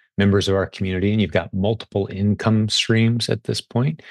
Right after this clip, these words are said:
You've got a handful of complementary business concepts floating out there with income flowing in. Well, the, the topic I want to hit today is relevant no matter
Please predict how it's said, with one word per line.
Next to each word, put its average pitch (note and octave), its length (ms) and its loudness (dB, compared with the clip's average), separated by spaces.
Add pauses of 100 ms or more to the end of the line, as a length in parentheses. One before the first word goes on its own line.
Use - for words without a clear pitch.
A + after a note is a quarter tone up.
(220)
You've F#2 100 -4
got F#2 140 2
a F2 60 -4
handful G#2 600 -2
of - 180 -10
complementary G2 760 0
business G2 340 -2
concepts G2+ 640 -2 (400)
floating G#2 340 2
out G#2 140 -2
there G#2 220 0
with F2+ 180 -6 (300)
income G2+ 460 0 (360)
flowing G2+ 320 2
in. A2 320 0 (380)
Well, A2+ 100 2
the, G#2+ 240 -2
the A#2+ 80 -4
topic D#3 380 -2
I C#3 40 -2
want C#3 140 0
to A#2+ 60 2
hit G#2 180 -4
today A2+ 400 0
is G2+ 280 -2
relevant G#2 500 0 (560)
no G#2 100 2
matter F#2+ 380 2